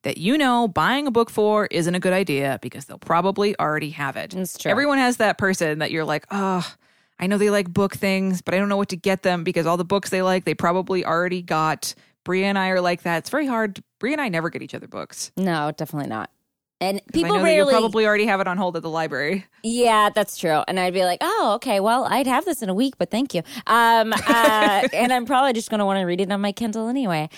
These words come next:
Speaker 2: Uh, so, Mallory, <laughs> what's the first thing we're, we're thinking people could buy for those,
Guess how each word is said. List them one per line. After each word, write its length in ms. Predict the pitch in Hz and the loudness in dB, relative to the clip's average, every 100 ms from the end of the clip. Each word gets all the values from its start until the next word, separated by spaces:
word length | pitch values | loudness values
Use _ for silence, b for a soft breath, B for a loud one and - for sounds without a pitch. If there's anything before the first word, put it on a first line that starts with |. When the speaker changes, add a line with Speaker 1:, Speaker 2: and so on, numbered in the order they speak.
| B B | B B
Speaker 2:
Uh, 160 | 226 240 | 2 4
so, 140 | 285 | 4
Mallory, 420 | 285 302 294 294 277 - | 4 6 6 6 2 0
<laughs> 200 | 698 807 320 | -10 -4 -2
what's 180 | - | 0
the 80 | - | 0
first 280 | 311 269 - | 2 2 0
thing 220 | 240 208 | -4 0
we're, 220 | 185 185 - | 2 2 2
we're 160 | 190 | -2
thinking 260 | 190 175 160 | 0 -2 -2
people 220 | 185 165 | -2 -2
could 140 | 185 | -2
buy 240 | 170 160 160 | 0 2 2
for 180 | 175 165 | 0 0
those, 400 | 160 156 - | 0 -2 -6